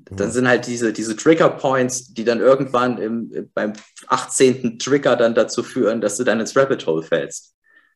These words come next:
Speaker 1: Und das ist, glaub ich,
Speaker 2: Ja,
Speaker 1: sehr
Speaker 2: wenn man
Speaker 1: wichtig.
Speaker 2: sich die einundzwanzig Podcast-Folgen der Weg anhört, dann merkt man das ja auch immer wieder. Die Leute
Speaker 1: Ja.
Speaker 2: mussten fünf, zehn Mal damit in Verbindung kommen. Das war bei mir selber genauso. Also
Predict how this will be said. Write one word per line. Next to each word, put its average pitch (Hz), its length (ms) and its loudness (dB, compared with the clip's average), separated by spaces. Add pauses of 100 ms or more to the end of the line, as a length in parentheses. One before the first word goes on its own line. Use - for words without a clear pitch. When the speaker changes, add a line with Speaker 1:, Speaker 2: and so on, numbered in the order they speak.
(280)
Speaker 1:
Und 98 260 -10
das 95 100 -4
ist, - 140 -14
glaub 95 140 0
ich, 104 60 0
Speaker 2:
Ja, 110 120 4
Speaker 1:
sehr 120 80 -2
Speaker 2:
wenn 107 80 -2
man 107 160 -2
Speaker 1:
wichtig. 104 40 -12
Speaker 2:
sich 113 180 -14
die 95 500 -4 (380)
einundzwanzig 113 720 -2
Podcast-Folgen 110 720 0
der 92 140 0
Weg 113 360 2
anhört, 104 440 2
dann 104 100 2
merkt 104 300 -2
man 104 80 -2
das 101 160 -6
ja 82 100 0
auch 95 220 0
immer 107 340 0
wieder. 107 240 2
Die 92 60 -2
Leute 95 240 2
Speaker 1:
Ja. 117 60 0
Speaker 2:
mussten 110 300 -4
fünf, 135 460 -2
zehn 127 400 6
Mal 113 480 4 (260)
damit 110 400 2
in 104 220 -6
Verbindung 113 540 2
kommen. 107 300 2
Das 101 100 -8
war 95 80 2
bei 101 60 -2
mir 107 180 -2
selber 107 280 4
genauso. 104 720 0 (600)
Also 104 400 2